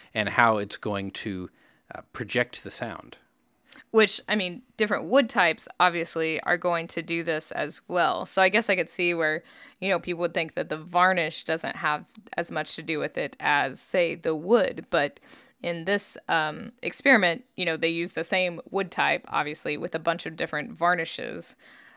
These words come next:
Speaker 2: uh, to perform the experiment. So independent of wood, the varnish itself matters too.
Speaker 1: Uh, yes, and I will say I'll, I'll link a video in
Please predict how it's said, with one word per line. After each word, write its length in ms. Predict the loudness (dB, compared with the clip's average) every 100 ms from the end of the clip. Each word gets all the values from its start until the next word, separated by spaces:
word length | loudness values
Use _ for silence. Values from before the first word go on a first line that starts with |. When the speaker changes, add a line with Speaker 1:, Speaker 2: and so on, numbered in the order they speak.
| _ -2
Speaker 2:
uh, 300 | -2 -2 -6 -6
to 120 | -4
perform 360 | -2 0 0 0
the 80 | -4
experiment. 640 | -8 0 2 2 -2 -6
So 500 | -4 0 0 0 -4 -14 _ _ _ _ _ _ -2
independent 480 | 2 2 2 2 0
of 120 | 0
wood, 420 | 2 2 2 -2 -6
the 100 | -2
varnish 360 | 0 0 -2
itself 380 | -10 -4 -4 -4
matters 320 | -6 -6 -8 -10
too. 180 | -10 -10 -16 _ _ _ _ _ _ -20 -20 _ _ -2
Speaker 1:
Uh, 160 | 0 0
yes, 480 | 2 4 4 0 -4
and 280 | -2 0 -2 2
I 60 |
will 100 | 4
say 160 | 4 4
I'll, 300 | 4 2 0
I'll 100 | -2
link 180 | -2 -2
a 40 | -4
video 360 | 0 2 4
in 180 | 2 -2